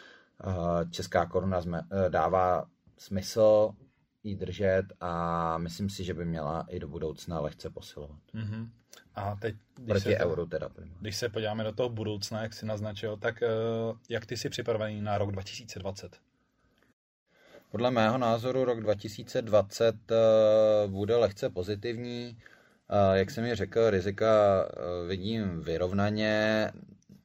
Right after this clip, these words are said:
Speaker 1: Na druhou stranu asi uvidíme nějaký menší, eh, růst, eh, zisku firem u akcí, eh, takže není úplně důvod, proč by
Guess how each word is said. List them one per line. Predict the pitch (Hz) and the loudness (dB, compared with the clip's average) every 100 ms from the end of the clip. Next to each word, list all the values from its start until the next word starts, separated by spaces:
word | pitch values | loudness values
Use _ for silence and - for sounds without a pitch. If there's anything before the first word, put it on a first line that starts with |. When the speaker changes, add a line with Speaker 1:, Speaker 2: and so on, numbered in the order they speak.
| - | -4
Speaker 1:
Na | 98 95 | 0 0
druhou | 92 98 110 | 0 2 2
stranu | 104 - 95 104 104 - | 0 -2 0 2 0 -2
asi | - - 107 | -6 -2 0
uvidíme | 90 98 98 101 101 101 95 - _ _ - | 0 0 2 4 4 2 0 -4 _ _ -12
nějaký | 90 87 - 104 104 | -8 -8 -8 -6 -4
menší, | 92 90 95 - 107 104 101 | -2 -4 -4 -2 0 4 6
eh, | 98 92 92 92 | 6 4 2 0
růst, | 92 95 95 - _ | 0 -4 -6 -12 _
eh, | 101 101 95 95 90 85 | 0 2 2 2 2 2
zisku | 78 98 - - 101 101 101 95 | 0 -4 -6 -6 0 4 4 4
firem | - 87 92 98 104 | 0 0 2 2 0
u | - 90 | 0 0
akcí, | 95 - - 107 104 101 98 - - - _ - | 0 -4 -6 -2 -2 -4 -8 -20 -20 -20 _ -8
eh, | 98 95 95 92 - | -2 2 4 4 2
takže | 98 82 95 101 98 92 | -2 0 4 6 6 4
není | 82 92 95 98 | 2 -2 -2 -2
úplně | - 101 104 | -2 -2 0
důvod, | 95 87 92 - | 0 0 0 0
proč | 95 95 | -6 -6
by | 87 98 95 95 | 0 4 6 6